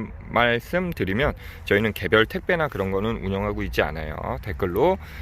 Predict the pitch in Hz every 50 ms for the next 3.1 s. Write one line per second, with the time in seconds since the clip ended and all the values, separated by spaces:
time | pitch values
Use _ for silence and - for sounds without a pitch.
0 | - - - 175 - 196 190 180 165 127 113 110 113 113 104 104 92 110 110 113
1 | 110 98 87 82 82 76 - 78 - 85 85 90 82 76 - 98 104 104 104 101
2 | 98 98 - - 104 85 76 - - 107 101 101 101 92 78 78 76 76 85 107
3 | 131 -